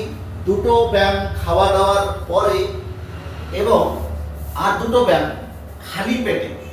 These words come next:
এই চারটা ব্যায়াম যদি আপনারা সকাল সন্ধ্যা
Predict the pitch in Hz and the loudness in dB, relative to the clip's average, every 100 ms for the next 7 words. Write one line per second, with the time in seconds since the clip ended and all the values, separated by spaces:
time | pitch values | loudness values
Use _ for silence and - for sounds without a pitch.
0 | - 196 - 156 - - 214 - - - | -2 2 2 2 2 2 2 4 2 0
1 | - - - 165 190 - - 190 190 - | -4 -10 -10 -2 0 2 2 2 2 2
2 | - - - - - - 214 220 196 185 | 0 -6 -12 -8 -4 0 2 2 0 0
3 | 165 | 0